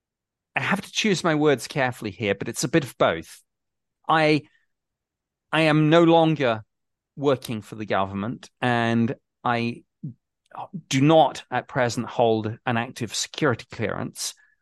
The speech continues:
However, I still speak to a number of people, uh, who are, who are, are in the system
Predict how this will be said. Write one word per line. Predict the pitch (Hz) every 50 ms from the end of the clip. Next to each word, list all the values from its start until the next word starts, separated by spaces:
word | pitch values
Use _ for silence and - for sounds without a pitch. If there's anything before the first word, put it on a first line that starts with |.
| _ _ _ - -
However, | - - - - - 160 147 139 151 160 156 127 120 107 110
I | 117 120 117
still | - - - 156 139 127 123 123 _ _ _ _ _ _
speak | - - - - - 151 143 127 117 - - - _ _ _ _ _ _ _ _ _ _ _ _ _ _ -
to | - - 160 147
a | 135 135 131
number | 127 127 131 131 123 120
of | 113 - -
people, | - 131 120 - - - 120 117 107 - _ _ _ _ _ _ _ _ _ - -
uh, | - - - - - 120
who | - - 139 123
are, | 113 113 113 113
who | - - - 139 135 127
are, | 123 120 -
are | - 143 151 170 156 120
in | 104 98 95
the | 95 95
system | - - 110 92 - - - 101 98 120 123 123